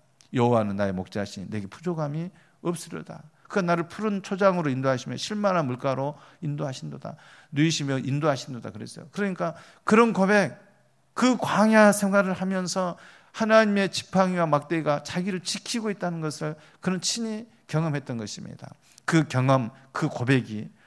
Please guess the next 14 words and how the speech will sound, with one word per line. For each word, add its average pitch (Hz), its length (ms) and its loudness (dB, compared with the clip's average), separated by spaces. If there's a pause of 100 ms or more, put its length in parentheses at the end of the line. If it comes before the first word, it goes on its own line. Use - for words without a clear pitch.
저와 101 280 0
여러분의 110 360 0
고백이 101 320 -6
될 98 160 -8
수 104 140 -10
있기를 98 340 -8 (140)
바랍니다. 120 680 -8 (560)
말씀에 208 380 2
순종하고 190 500 2
가니까 160 440 -2
이 233 220 -2
광야 202 360 2
생활이 185 600 0 (320)
오히려 202 560 8